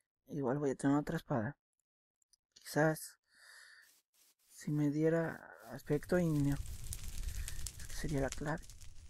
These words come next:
No. Ah, pues ya era mucho pedir, ya era mucho pedir. Ah, ya me la estaba jugando. Ah, vamos a dejar esto por aquí. No, no, no, no, no.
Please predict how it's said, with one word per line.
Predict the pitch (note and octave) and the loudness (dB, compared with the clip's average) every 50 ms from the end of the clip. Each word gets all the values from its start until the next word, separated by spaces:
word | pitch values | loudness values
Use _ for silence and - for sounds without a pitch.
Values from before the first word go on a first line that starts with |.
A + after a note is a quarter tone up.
| - - - - - - - - - - - - - - - - - - - - - - - - - - - | -14 -14 -14 -14 -12 -12 -10 -10 -8 -8 -8 -8 -8 -8 -8 -8 -8 -8 -6 -6 -6 -6 -8 -10 -4 -2 0
No. | E3 B2+ - - - - - - - - - - - - - - - - - - - - - - - - - - | 0 0 0 -2 -4 -4 -4 -4 -4 -6 -6 -6 -8 -6 -6 -6 -6 -6 -8 -8 -8 -8 -8 -6 -6 -4 -2 0
Ah, | D#3+ D3+ C#3 B2+ | 2 4 4 4
pues | C#3 B2 B2 | 4 2 4
ya | C3+ C3+ | 4 6
era | C#3 D3 | 6 6
mucho | C#3+ C#3 - - | 4 2 0 -2
pedir, | - E2+ - - - - | -4 -4 -4 -4 -6 -8
ya | - | -6
era | E2+ G2+ | -6 -6
mucho | - - - - | -6 -8 -10 -14
pedir. | _ - - - - - - _ _ _ _ _ _ | _ -20 -20 -20 -20 -20 -20 _ _ _ _ _ _
Ah, | - - - - - - - - - _ _ _ | -14 -14 -12 -12 -14 -14 -16 -16 -18 _ _ _
ya | - F#2 F#2+ F#2+ | -6 -4 -2 -2
me | A2+ B2+ | 0 -2
la | B2 | -2
estaba | - - E3 D3 | 2 2 2 2
jugando. | - E3+ D#3+ C3 G#2 G#2 - - - - - - - - - - - - - - - - - - - | 4 4 4 4 2 0 -4 -10 -16 -12 -10 -10 -8 -8 -8 -8 -8 -8 -8 -10 -10 -12 -12 -2 2
Ah, | F#3 F#3 F3+ F3+ F3+ F3+ F#3 F3+ F3+ E3+ | 4 6 6 6 6 6 6 6 6 6
vamos | D#3 C#3+ - - - | 4 4 2 4 4
a | |
dejar | - A#2+ - - | 4 6 6 6
esto | - - - - - - | 6 6 6 4 2 2
por | - C#3+ C3+ C3+ A#2+ A#2+ | 0 0 0 2 0 -2
aquí. | - - _ _ _ - F3+ F#3 F3 E3+ E3+ E3+ E3 E3 D#3+ - - _ _ _ _ _ _ _ _ _ _ _ _ _ _ _ _ _ _ _ _ _ _ - - _ _ _ _ _ _ _ - - D4+ C#4+ D4 - - - A2 - - - _ | -4 -8 _ _ _ -2 0 0 2 2 2 2 2 2 0 -2 -4 _ _ _ _ _ _ _ _ _ _ _ _ _ _ _ _ _ _ _ _ _ _ -8 -8 _ _ _ _ _ _ _ -6 -2 0 2 4 4 6 6 4 4 0 -4 _
No, | - C3 C3 | 2 4 4
no, | B2+ B2 | 6 6
no, | A#2 G#2+ G2 | 4 2 0
no, | G2 F#2 F#2 | -2 -6 -10
no. | - | -14